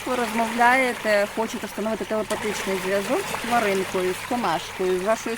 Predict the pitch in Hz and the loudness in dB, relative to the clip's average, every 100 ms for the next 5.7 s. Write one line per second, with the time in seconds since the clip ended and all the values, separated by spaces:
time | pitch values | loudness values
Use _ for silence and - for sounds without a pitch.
0 | - 220 190 165 185 175 175 208 240 220 | -4 0 0 0 0 -2 -2 -2 -2 0
1 | 185 165 175 156 180 202 208 226 240 226 | 0 0 -2 -2 -2 -2 -2 -2 0 2
2 | 196 175 180 - 196 - 254 - 330 - | 4 2 -2 -4 -6 -4 -4 0 -2 -2
3 | 440 - - - - - - - - - | -6 -6 -8 -6 -6 -6 -8 -8 -8 -8
4 | - - - - - - 196 190 247 269 | -8 -8 -8 -8 -6 -2 -2 6 8 8
5 | - 220 220 208 - 247 285 | 4 2 2 0 6 8 8